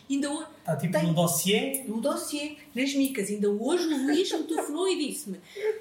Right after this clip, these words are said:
Speaker 1: "Tenho uma reunião, tu guardaste?" Eu, "Claro, já lhe tirei fotografias aos guardanapos e já lhe mandei." Porque aquilo para mim, para a estratégia de comunicação que estamos a montar, eh, eh, agora, eh, era fundamental. Eu não posso perder aquilo.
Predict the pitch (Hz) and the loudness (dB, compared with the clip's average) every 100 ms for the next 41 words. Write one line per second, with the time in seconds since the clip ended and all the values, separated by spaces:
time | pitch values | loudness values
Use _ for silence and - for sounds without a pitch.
0 | - - 415 480 415 403 - 359 359 392 | -6 -2 -2 -2 -2 -4 -2 -2 0 -2
1 | 349 427 415 381 - 202 185 - 160 - | -4 -2 0 -2 -2 -4 -6 -10 -18 -20
2 | - 165 202 370 349 262 214 208 - 208 | -16 -10 -6 -6 -6 -6 -8 -6 -8 -10
3 | 208 - 226 233 233 440 427 403 440 440 | -14 -14 -14 -18 -14 -12 -4 -4 0 0
4 | 349 - 415 - 427 427 - 403 403 415 | 0 0 -2 -2 -4 -4 -4 -6 -4 -4
5 | 427 427 440 466 381 381 - 202 208 - | -8 -14 -12 -6 -6 -6 -8 -10 -6 -4
6 | 339 330 262 220 233 359 - - - - | -4 -2 -4 -2 -2 -2 -6 -18 -20 -4
7 | 208 - 214 202 262 254 240 202 233 233 | -4 -4 -8 -2 0 0 -4 -8 -10 -8
8 | 240 233 233 202 214 202 185 190 190 185 | -6 -4 -6 -4 -2 -2 -2 -2 -2 0
9 | 202 185 - - - 170 165 180 175 180 | 0 -2 -6 -12 -10 -10 -2 0 0 -2
10 | 180 175 180 196 202 262 - - - - | -4 -4 0 2 4 2 0 -4 -6 -6
11 | - 294 311 294 285 - 311 359 - 381 | -2 -2 0 -2 -4 -2 0 0 2 2
12 | 392 392 330 277 269 262 381 - 359 381 | 2 2 2 2 2 0 -4 -2 -2 0
13 | 381 359 349 | 0 0 -2